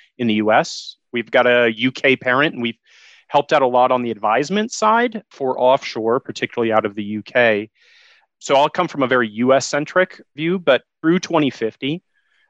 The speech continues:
and this doesn't even get us to meet to sort of the zero, net zero goals, but we see about two point four trillion dollars in investment, two point four terawatts worth of additional capacity coming online. So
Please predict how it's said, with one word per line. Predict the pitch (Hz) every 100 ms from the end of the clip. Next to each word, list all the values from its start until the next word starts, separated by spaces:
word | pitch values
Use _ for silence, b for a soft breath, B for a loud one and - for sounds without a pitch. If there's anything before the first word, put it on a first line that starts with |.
| _ _ -
and | 123
this | 135
doesn't | - 143 151 143
even | 123 120
get | 113 123
us | 117
to | -
meet | 113 120 -
to | - 107
sort | - 120
of | 104
the | 101 98
zero, | 98 120 127 117 107 101
net | 98 117 120
zero | 110 131 110
goals, | 98 98 104 104 -
but | 113
we | 117 143
see | -
about | 175 135 -
two | - - 180
point | - 170 151 -
four | - 143 123
trillion | - - - 165 165 127 104 107 143 -
dollars | 131 127 127 131
in |
investment, | 120 113 107 - 104 101 _ b b b b
two | - 151
point | - 135
four | 139 123
terawatts | - - 135 139 107 104 107 107 - -
worth | - 120 110
of | 110
additional | 101 117 - 113
capacity | - - 101 104 110 -
coming | 104 - 101
online. | 101 98 - - 117
So | - 110